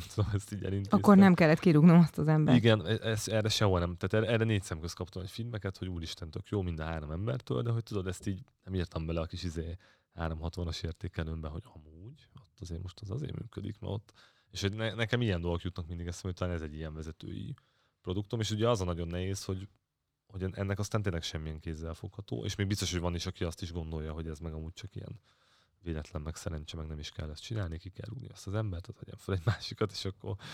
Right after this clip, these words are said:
Speaker 1: nem is, nincs is erre szükség a világban. De hogy ezeket szoktam keresni, hogy mi a, mik ezek a vezetői produktum,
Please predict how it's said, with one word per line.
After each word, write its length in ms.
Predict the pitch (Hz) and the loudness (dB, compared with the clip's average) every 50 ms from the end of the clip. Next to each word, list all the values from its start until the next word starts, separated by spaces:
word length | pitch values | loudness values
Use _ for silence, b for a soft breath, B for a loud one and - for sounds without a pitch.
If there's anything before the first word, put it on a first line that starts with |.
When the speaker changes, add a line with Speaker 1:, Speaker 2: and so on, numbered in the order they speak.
| B B B | B B B
Speaker 1:
nem 140 | - 90 92 | -6 -4 -4
is, 140 | 87 82 - | -4 -4 -6
nincs 200 | - 90 90 - | -8 -10 -8 -8
is 120 | 87 - | -6 -4
erre 160 | 90 87 87 | -2 -2 -4
szükség 380 | 85 - 95 90 - - 92 87 | -4 -6 -10 -12 -8 -8 -6 -6
a 40 | 87 | -6
világban. 420 | 87 95 113 127 139 143 139 139 131 | -6 -4 -4 -4 -2 -2 -2 -2 -4
De 300 | - - - - _ _ _ | -6 -10 -18 -20 _ _ _
hogy 100 | 104 113 | 4 4
ezeket 280 | 120 101 95 78 82 - | 6 6 6 6 4 2
szoktam 320 | - 87 - - 92 87 | 0 -4 -4 -2 -4 0
keresni, 400 | - 92 87 87 85 - - 98 | 0 0 0 0 -2 -2 -2 -2
hogy 100 | 90 90 | -2 -2
mi 100 | 90 87 | -2 -2
a, 300 | 82 78 78 80 82 90 127 - 180 _ _ _ _ _ _ 156 _ _ _ - - _ _ _ | -2 -2 -2 -4 -8 -12 -18 -20 _ _ _ _ _ _ _ -20 _ _ _ -20 -20 _ _ _
mik 160 | - 98 90 | -12 -8 -6
ezek 220 | - 76 80 80 - | -6 -6 -6 -4 -4
a 60 | 87 | -4
vezetői 420 | 82 80 73 80 - - 87 98 | -4 -4 -4 -6 -8 -6 -6 -6
produktum, 680 | 98 - - 98 101 101 - - - 101 101 98 98 | -6 -6 -8 -8 -8 -10 -10 -12 -14 -14 -12 -14 -16